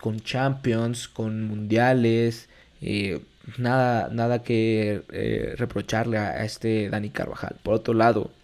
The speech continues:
estamos viendo posiblemente al mejor lateral derecho del mundo,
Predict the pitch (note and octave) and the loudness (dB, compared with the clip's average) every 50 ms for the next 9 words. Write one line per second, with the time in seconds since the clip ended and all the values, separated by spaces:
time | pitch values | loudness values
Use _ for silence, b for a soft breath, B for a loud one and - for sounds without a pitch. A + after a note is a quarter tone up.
0 | b b b b b b b b b _ _ _ _ _ _ _ _ _ - - | b b b b b b b b b _ _ _ _ _ _ _ _ _ -20 -10
1 | - - A2 A#2 A#2 A#2+ A#2+ - - - - - A#2+ B2 B2 A2+ A2 - G#2+ - | -2 0 0 2 2 0 -2 -4 -10 -6 0 2 2 4 4 2 0 -2 -2 0
2 | - A#2+ A#2+ A2+ G#2+ A2+ A#2+ A#2+ B2+ A#2 A#2+ A#2 A2+ - - G#2+ G#2 G#2 G#2 G2+ | 2 4 4 4 4 4 2 2 2 0 0 2 2 2 0 -2 -2 -2 -4 -2
3 | - - - A#2+ A#2 A2+ - A2 A2 A2+ A2 A2 G#2+ A2 B2 B2 B2 - - A#2+ | -2 0 2 2 0 0 0 2 2 2 2 2 2 2 2 0 0 0 -2 -2
4 | B2 A2+ - - - G#2+ G#2+ G#2+ G#2 G#2+ G2+ - - | -2 -2 -6 -8 -8 -8 -6 -4 -4 -4 -4 -6 -8